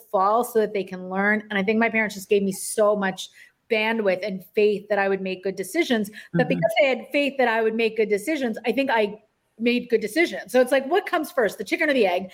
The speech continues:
Speaker 2: Right.
Speaker 1: Did I make good decisions so that I proved them, or did they believe that I would make good decisions? Irrelevant. It's like, how do you get that m-, cycle of thought to
Speaker 2: Mm-hmm.
Speaker 1: be, uh, embedded within your psyche of like, "All right, what do you, what do I have to lose?" Um,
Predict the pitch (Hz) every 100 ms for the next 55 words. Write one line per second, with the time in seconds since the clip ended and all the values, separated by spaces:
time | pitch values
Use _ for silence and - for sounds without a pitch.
0 | - 220 214 175 - - _ 403 381 370
1 | 370 349 349 269 - 320 269 254 254 359
2 | 349 320 247 240 277 233 247 339 302 269
3 | 226 208 220 214 220 214 220 202 208 -
4 | - _ _ - 294 269 277 320 269 240
5 | 233 247 233 - 214 254 247 247 196 240
6 | 214 220 202 - - - 202 202 - 254
7 | 240 240 196 - 233 240 233 208 - _
8 | - 185 170 185 170 - 247 247 240 233
9 | 233 233 226 - - 214 214 202 202 -
10 | 202 208 208 202 190 202 202 196 196 -
11 | 202 202 175 180 196 196 302 370 233 196
12 | 262 277 262 285 277 247 254 294 - -
13 | - _ _ - 202 196 180 190 170